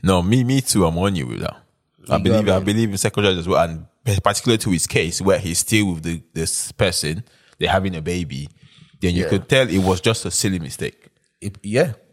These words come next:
Speaker 2: yeah, it was. It,
Speaker 1: Maybe it wasn't, but, but you know, let's just take it as it, it
Speaker 2: was,
Speaker 1: that's
Speaker 2: yeah, exactly. It was a silly mistake. It was
Speaker 1: Yeah.
Speaker 2: probably a wild night.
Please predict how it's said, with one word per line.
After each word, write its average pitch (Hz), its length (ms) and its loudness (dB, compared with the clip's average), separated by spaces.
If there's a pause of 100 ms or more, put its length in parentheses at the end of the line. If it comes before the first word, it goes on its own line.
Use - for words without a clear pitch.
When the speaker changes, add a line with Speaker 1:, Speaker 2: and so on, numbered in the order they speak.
(120)
Speaker 2:
yeah, 120 180 2
it 110 120 0
was. 101 260 -4
It, 95 260 -8
Speaker 1:
Maybe 156 280 4
it - 60 2
wasn't, 101 460 2
but, 95 400 -2
but 95 240 0
you 113 140 -2
know, 92 140 -4
let's 113 200 0
just - 220 -6
take 120 160 -2
it 101 40 0
as 90 200 0
it, 95 240 -2
it 87 180 -2
Speaker 2:
was, 143 220 0
Speaker 1:
that's 120 200 -2
Speaker 2:
yeah, 120 300 2
exactly. 120 280 0
It - 40 -2
was 113 80 -4
a 107 60 -6
silly 127 240 -2
mistake. 117 280 -2
It 104 60 -2
was 104 80 0
Speaker 1:
Yeah. - 60 -8
Speaker 2:
probably 123 180 2
a 107 60 2
wild 107 320 2
night. 101 260 -2